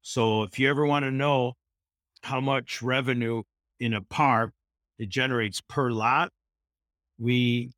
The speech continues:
we have that, we got a study that we did across five hundred parks.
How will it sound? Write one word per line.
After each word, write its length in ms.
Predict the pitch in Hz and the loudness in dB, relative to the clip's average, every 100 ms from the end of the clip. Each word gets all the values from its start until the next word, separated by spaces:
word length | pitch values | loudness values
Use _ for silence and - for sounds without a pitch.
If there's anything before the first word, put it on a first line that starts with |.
| - | -10
we 140 | 117 | -6
have 240 | 127 123 110 | -4 -4 -2
that, 260 | 120 117 _ _ _ _ _ _ _ _ | -2 -2 _ _ _ _ _ _ _ _
we 140 | 123 120 | -6 -2
got 160 | 120 | -2
a 40 | 107 | -4
study 640 | - 160 147 123 107 110 _ | -4 0 2 2 -2 -6 _
that 180 | 117 113 | -6 -2
we 100 | 131 | -2
did 380 | 127 120 117 113 _ - | 0 2 0 -2 _ -20
across 600 | - 127 113 104 - - _ _ | -6 -2 -2 -4 -10 -16 _ _
five 280 | - 113 117 | -4 -2 0
hundred 300 | 131 135 117 | -2 -4 -4
parks. 500 | 131 117 120 - | -2 -2 -4 -12